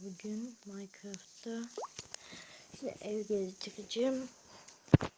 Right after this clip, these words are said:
Ve akşama doğru bir tane video gelecek. Kaçırmayınız. Hatta olur mu? Bakalım.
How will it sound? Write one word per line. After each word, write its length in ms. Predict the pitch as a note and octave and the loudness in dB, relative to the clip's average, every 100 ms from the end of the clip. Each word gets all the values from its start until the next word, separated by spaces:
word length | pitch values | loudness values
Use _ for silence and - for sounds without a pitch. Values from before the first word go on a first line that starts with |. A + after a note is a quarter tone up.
| - - - - - - - - - - - | -8 -12 -12 -14 -10 -10 -12 -18 -20 -20 -10
Ve 100 | A#3+ | -6
akşama 500 | G#3 G#3 A3 G#3+ G#3+ | -4 -4 -2 -2 -2
doğru 320 | G#3 G3+ G3 F#3+ | -2 -2 -4 -10
bir 60 | |
tane 320 | - G3+ F#3+ F#3+ F#3+ G3+ G#3+ - G#3+ | -12 -6 -4 -2 2 2 2 -6 -8
video 420 | F#3+ G#3 - G3 | 4 6 6 0
gelecek. 760 | F#3+ - - - - - - _ _ _ - - - - - - - - - - | -4 -2 2 8 6 6 -20 _ _ _ -6 -6 -6 -6 -6 -12 -20 -20 -16 -12
Kaçırmayınız. 1120 | F#3 - - G3 F#3 E3 D3+ - - - - - - - - - - - - - - - - | -6 0 0 0 -6 -8 -10 -8 -6 -6 -8 -12 -16 -16 -20 -20 -20 -20 -20 -20 -20 -12 -6
Hatta 280 | - - G3 | -6 -6 -8
olur 180 | F#3+ | -6
mu? 320 | G3+ G3 G3 G#3 - - - - - - - - - - - - - - - | -8 -6 -6 -8 -16 -14 -14 -14 -20 -2 4 4 4 -4 -6 -4 -4 -6 -6
Bakalım. 520 | G3 F#3+ F#3+ F3 F3+ | -6 -8 -8 -8 -8